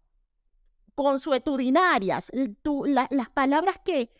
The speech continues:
que tú acostumbras a decir, echan por tierra lo que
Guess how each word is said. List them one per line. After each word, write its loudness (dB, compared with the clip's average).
que 0
tú -2
acostumbras -2
a 2
decir, -4
echan -4
por -6
tierra -2
lo -2
que -4